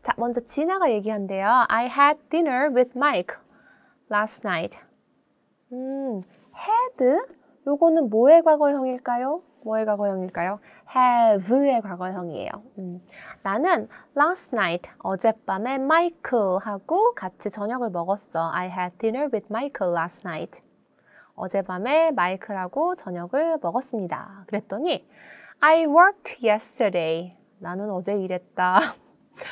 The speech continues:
어, 정말 서글퍼요. "I worked yesterday." 자, 이때 이디는 트 발음 나는 거 주의해 주시고요. 한번 해볼까요? "I worked yesterday." 네. 그럼 다음. "Were you busy?"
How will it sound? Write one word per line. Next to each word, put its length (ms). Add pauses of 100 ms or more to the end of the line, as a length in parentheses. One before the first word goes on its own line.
(140)
어, 100
정말 280
서글퍼요. 720
"I 100
worked 500
yesterday." 880
자, 160
이때 640 (260)
이디는 580
트 220
발음 320
나는 240
거 140
주의해 320
주시고요. 580 (200)
한번 180
해볼까요? 560
"I 300
worked 540
yesterday." 840 (1600)
네. 140 (600)
그럼 200
다음. 380 (600)
"Were 220
you 280
busy?" 540